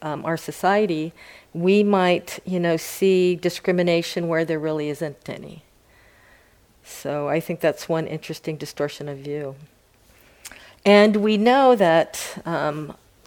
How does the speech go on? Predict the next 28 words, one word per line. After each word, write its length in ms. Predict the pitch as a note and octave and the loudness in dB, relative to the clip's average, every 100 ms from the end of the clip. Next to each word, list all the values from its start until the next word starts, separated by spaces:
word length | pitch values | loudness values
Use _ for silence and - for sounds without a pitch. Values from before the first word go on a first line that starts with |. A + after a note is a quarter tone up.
| - - - _ | -20 -20 -20 _
you 100 | F#3 | -4
know, 140 | F#3 F3 | 0 0
based 380 | E3 F3 F3 F3+ | 4 2 4 2
on 120 | E3+ | 2
the 60 | |
history 380 | D#3+ F3+ - E3+ | -2 -4 -2 -2
of 80 | D3+ | -2
this 180 | C#3+ - | -6 -10
country, 720 | - B3+ - - G#2 E3+ E3+ _ _ _ - _ _ - | -6 -6 -4 -10 -8 -10 -12 _ _ _ -20 _ _ -2
there's 200 | E3+ F3 | 0 2
a 80 | |
lot 260 | D#3+ E3 F3 | 6 8 6
of 140 | E3 | 2
people 320 | - E3+ F3 D#3+ | -4 -2 -2 -2
who 200 | E3 D3+ | -4 -4
have 300 | D#3 D#3 D3+ | -2 -2 -4
distorted 480 | D#3 - D#3 D#3 | -8 -4 -4 -4
views 300 | C#3+ D#3+ C#3+ | -6 -6 -4
about 260 | D#3 C3+ - | -4 -6 -6
people 320 | - - D#3 | -10 -8 -6
of 160 | D3+ - | -6 -8
color 560 | - C#3+ D3 C#3+ C3+ | -8 -6 -4 -6 -8
and 260 | - D3 D3+ | -10 -12 -10
women 640 | D#3 D#3 D3+ D3 D3 C#3 | -8 -8 -8 -8 -10 -12
and 240 | - C3+ - | -12 -16 -12
queer 240 | - D3+ | -6 -6
people 720 | - D#3 - C#3+ C#3 C#3+ - | -8 -14 -8 -6 -4 -6 -10
and 280 | B2 - - | -12 -14 -16